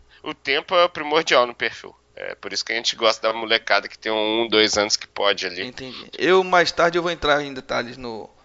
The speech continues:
Speaker 1: Uhum.
Speaker 2: sobre o samba, mas agora eu vou lhe
Speaker 1: Sim.
Speaker 2: perguntar sobre outra área. É, quais são as ferramentas de, que você utiliza pra, pra lhe, lhe dar uma ajuda no, no, no grind em si e, ou nos estudos? Né? O que, que você utiliza de ferramenta?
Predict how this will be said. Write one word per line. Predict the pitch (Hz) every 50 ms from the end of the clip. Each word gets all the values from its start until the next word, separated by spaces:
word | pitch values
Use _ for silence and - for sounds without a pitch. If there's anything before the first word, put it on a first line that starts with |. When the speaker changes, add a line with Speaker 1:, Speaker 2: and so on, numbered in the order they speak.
| _ _ _ _ - - - -
Speaker 1:
Uhum. | 110 101 101 107 110
Speaker 2:
sobre | 139 143 135 131 131
o | 131
samba, | - - 135 147 160 160 147 139 - - - - -
mas | 135 135 135 135 135
agora | 139 139 135 143 147
eu | 147
vou | 143 156
lhe | 151
Speaker 1:
Sim. | 143 -
Speaker 2:
perguntar | 143 143 139 135 127 - 139 139
sobre | 139 - 139 131 143
outra | 139 - 139 120
área. | 117 - - - - _ - - - - - - - - - - -
É, | - 135 139 135 139 135 135 135 135 131 127 127 127
quais | 151 147 -
são | 180 180
as | 160
ferramentas | - 185 170 160 156 147 147 151 - 160 143
de, | 135 135 139 135 127 113 87 73 57 - - - - - - _ - - 85 127 - _
que | - 151
você | 135 143 135 - 151
utiliza | 143 - 147 127 123 131 131 131 135 131
pra, | 131 - 117 120 117 113 101
pra | - - - - - 165
lhe, | 156 147 143 131
lhe | 127 131 131 131
dar | 131 135
uma | 135 135 139
ajuda | 131 123 123 123 120 117 117
no, | 117 117 110 101 92 - _ _ _ _ _ _ _
no, | - - 107 - - -
no | - 135 143
grind | 139 135 135 139 143 151 160 143
em | 147 156 160 160 151 147
si | 127 - - 170
e, | 180 196 190 175 175 170 151 - _ -
ou | - - 156 165 170
nos | 160 151 139
estudos? | 143 131 - - 127 123 117 - - - - - - - - - _ _ _ _ _ _
Né? | 117 123 135
O |
que, | 135 147 143
que | -
você | - 170
utiliza | 151 147 143 - 156 147 139 143
de | 135 139
ferramenta? | 139 143 135 131 123 113 104 85 -